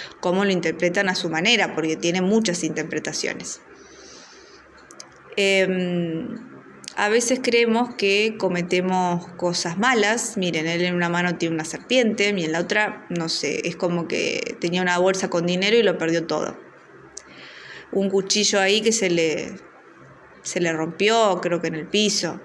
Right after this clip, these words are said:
Bueno, creemos que, o, o, y nos autosacrificamos, ¿sí? El colgado también habla mucho del autosacrificio.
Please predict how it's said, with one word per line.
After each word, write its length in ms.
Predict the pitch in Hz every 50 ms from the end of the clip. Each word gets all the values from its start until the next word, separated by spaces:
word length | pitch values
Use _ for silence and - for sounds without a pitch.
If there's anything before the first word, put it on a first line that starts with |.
| - -
Bueno, 340 | - 185 175 - - - - - - - - - - - - - - - - - - - - - - - -
creemos 400 | - 240 247 247 247 254 254 262 262
que, 400 | 262 240 233 233 240 247 247 -
o, 120 | - 185
o, 540 | 185 180 - - - 185 185 185 180 165 - -
y 160 | - 214 214
nos 240 | 202 202 202 - -
autosacrificamos, 1120 | 208 202 196 196 190 - 196 190 190 185 180 - 185 - - 220 202 180 165 151 160 165
¿sí? 320 | - - 185 185 185 190 196
El 140 | 185 180 180
colgado 400 | 175 175 180 196 220 240 233 214
también 260 | 196 185 185 185 185
habla 220 | 185 185 185 180
mucho 320 | 180 180 185 180 - 196 185
del 100 | 170 170
autosacrificio. 960 | 170 165 - 175 175 - 175 175 160 160 - - 175 160 - - - 87